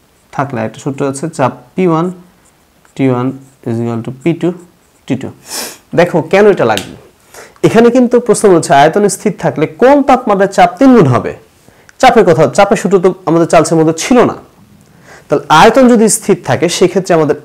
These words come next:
এই সূত্র apply করতে হবে, অর্থাৎ চাপ তার তাপমাত্রার সমানুপাতিক। আয়তন স্থির থাকলে কোনো নির্দিষ্ট ভরের গ্যাসের জন্য তার চাপ হচ্ছে তার তাপমাত্রার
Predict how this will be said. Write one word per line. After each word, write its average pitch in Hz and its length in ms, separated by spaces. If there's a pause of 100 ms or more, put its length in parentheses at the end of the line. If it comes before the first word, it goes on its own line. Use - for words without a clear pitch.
এই 233 120
সূত্র - 220
apply 117 280
করতে 104 160
হবে, 120 140
অর্থাৎ 156 180 (120)
চাপ 135 200 (100)
তার 139 200
তাপমাত্রার 156 520
সমানুপাতিক। 131 460 (680)
আয়তন 165 260 (120)
স্থির 190 200
থাকলে 156 240
কোনো 147 100 (100)
নির্দিষ্ট 127 320 (120)
ভরের 180 260
গ্যাসের 131 360
জন্য 123 120 (120)
তার 143 100 (100)
চাপ 131 260
হচ্ছে 170 220 (120)
তার 240 140 (480)
তাপমাত্রার 147 480